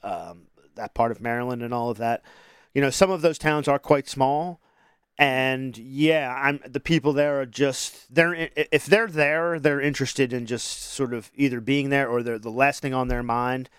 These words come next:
is, like, how the politics of the town run. Um, because, yeah, it's, again, I, it's sort of like the burnout. I, th-, those towns are, um, you know, there's a, there's an independent journalist in Greenwood, Andrew Sharp.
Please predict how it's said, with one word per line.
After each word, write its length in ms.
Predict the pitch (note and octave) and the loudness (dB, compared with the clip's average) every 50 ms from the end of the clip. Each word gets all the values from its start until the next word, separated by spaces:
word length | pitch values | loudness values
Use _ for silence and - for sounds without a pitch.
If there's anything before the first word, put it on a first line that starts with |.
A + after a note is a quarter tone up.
| _ _ _ | _ _ _
is, 160 | - B2+ A2 A2+ | -12 -12 -6 -6
like, 220 | A#2+ G#2+ G#2 - | -6 -6 -6 -8
how 400 | - - B2+ B2+ B2+ B2 B2 B2 | 0 0 2 2 2 0 -4 -6
the 160 | A#2+ G#2+ G#2 | -6 -8 -10
politics 460 | - - B2+ A#2 B2 A#2+ C3 A2+ - | -4 -2 0 0 0 -2 -6 -10 -10
of 80 | A#2+ G#2 | -12 -12
the 80 | F#2+ F#2+ | -14 -18
town 360 | - - A#2 A#2+ B2+ C3+ C3 | -8 -4 -4 -2 -2 -4 -2
run. 280 | C3+ C3+ C#3+ C#3+ D3 _ _ _ _ _ _ _ _ _ _ _ _ _ _ _ _ - | -4 -4 -4 -6 -8 _ _ _ _ _ _ _ _ _ _ _ _ _ _ _ _ 2
Um, 420 | C3+ B2+ B2 A#2+ A#2+ A#2+ A#2+ - _ _ _ _ _ | 2 2 2 0 -2 -4 -8 -14 _ _ _ _ _
because, 400 | C#3+ C3+ - D#3+ C#3+ C3 - B2+ | -2 2 2 2 2 2 -4 -4
yeah, 340 | B2+ C3+ C#3+ C#3+ C3 B2 | 0 2 2 2 2 0
it's, 300 | B2+ C#3+ - - - - - _ _ _ _ _ _ _ _ _ _ _ _ _ _ _ _ _ | -2 -6 -6 -8 -14 -14 -16 _ _ _ _ _ _ _ _ _ _ _ _ _ _ _ _ _
again, 260 | - F3+ F3+ G3+ D#3 C#3+ | 2 4 4 4 0 0
I, 100 | C#3 - | -2 0
it's 180 | C#3+ D#3 - - | 0 -2 0 2
sort 180 | - E3+ D#3+ | 2 2 2
of 80 | D3 B2 | 2 0
like 160 | D3 C#3+ B2 | 0 -2 0
the 80 | - C3+ | -4 0
burnout. 400 | A#2+ C#3 C#3 C#3 C#3 C#3 C3+ C3 | 2 2 2 4 2 2 2 2
I, 120 | C3+ C#3 | 0 -2
th-, 200 | B2 C#3 D3 - _ _ _ _ _ C3+ | -2 -2 -4 -4 _ _ _ _ _ _
those 240 | C#3+ E3+ F#3+ F#3 - | 4 4 4 4 0
towns 420 | - F#3+ F#3 F3 E3+ E3 D3+ - | 0 2 2 2 0 -4 0 0
are, 320 | D#3 C#3+ C#3 C#3 C3+ C3 B2 | 2 2 2 0 0 -2 -2
um, 420 | A#2+ B2 B2 A#2+ A#2+ A#2+ A#2+ A2 _ _ _ _ _ _ _ _ _ _ _ _ _ _ _ _ _ _ _ _ _ _ | 0 -2 -2 -2 -4 -8 -12 -18 _ _ _ _ _ _ _ _ _ _ _ _ _ _ _ _ _ _ _ _ _ _
you 60 | - C#3 | 0 0
know, 80 | C#3+ | 2
there's 200 | C3+ C#3+ C#3 C3 | 4 2 0 0
a, 40 | C#3+ | -6
there's 240 | A2+ B2+ D3+ C3+ D3 | 2 2 2 2 2
an 80 | C#3+ | -4
independent 580 | C3 E3+ F3+ G3 - - G3 F3+ F3+ E3+ - G2 | -4 0 0 0 0 0 -4 -2 -2 -4 -6 -6
journalist 480 | A#2+ C#3 C#3+ D3 C#3+ C3+ B2+ - - B2+ | -2 -2 0 0 0 -2 -2 -4 -6 -12
in 280 | A#2+ A#2+ A#2 A2+ - - A2 A2+ A2+ A2+ | -12 -12 -14 -16 -18 -20 -20 -20 -20 -20
Greenwood, 840 | G#2+ A2 B2 C#3 D3+ D#3 E3 E3 D#3 C#3 B2 G#2+ G2 F#2 F2+ F2+ F#2+ - _ _ _ _ _ _ _ _ | -12 -6 -2 0 0 0 0 0 -2 -2 -2 -2 -2 -4 -4 -8 -14 -20 _ _ _ _ _ _ _ _
Andrew 380 | B2 C#3 C#3+ C#3 - C3 C3 | 0 0 0 0 0 -4 -4
Sharp. 500 | - - - - A#2+ A2 G#2 - _ _ | -4 -4 0 2 2 2 0 -4 _ _